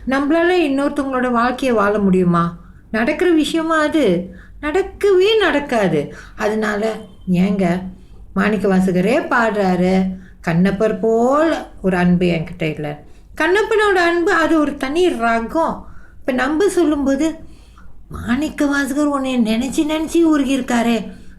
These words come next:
நான் உருகவே மாட்டேனே." ஆமா, எனக்கு இன்னும் உருகும் தன்மை வரல.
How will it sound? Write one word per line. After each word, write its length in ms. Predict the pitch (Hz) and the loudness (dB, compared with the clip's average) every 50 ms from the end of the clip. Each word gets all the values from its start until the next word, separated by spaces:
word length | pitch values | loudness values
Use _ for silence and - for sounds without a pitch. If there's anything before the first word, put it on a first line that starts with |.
| - - | -12 -6
நான் 200 | 208 226 226 220 | -4 -2 -2 -2
உருகவே 1000 | 208 220 208 226 226 226 240 240 233 233 226 226 226 226 233 233 240 247 262 262 247 | -4 -4 -4 -4 -6 -4 -2 -2 -2 -2 -2 -2 -2 -2 -2 0 -2 -2 -2 -2 -4
மாட்டேனே." 640 | 220 202 202 190 - 196 190 180 185 190 190 190 185 185 - - - - - _ _ _ _ _ _ - - - - | -4 -4 -4 -4 -2 0 0 2 2 2 2 2 0 -4 -8 -14 -18 -20 -20 _ _ _ _ _ _ -20 -20 -16 -6
ஆமா, 400 | - 233 214 208 208 208 233 302 359 359 330 - - - - - - - | -4 -4 -4 -4 -4 -2 -2 0 0 -2 -2 -6 -10 -18 -20 -20 -20 -8
எனக்கு 320 | - 190 208 214 180 - 226 | -4 -2 0 0 0 0 0
இன்னும் 240 | 240 294 359 359 320 | 2 2 2 2 2
உருகும் 420 | 294 294 302 285 302 320 330 - | 2 2 2 0 0 -2 -2 -2
தன்மை 460 | - 302 285 294 302 320 349 349 285 | -2 -4 -4 -2 -2 -2 0 0 0
வரல. 440 | 247 214 185 175 175 170 170 175 208 | 0 0 0 2 0 0 2 0 0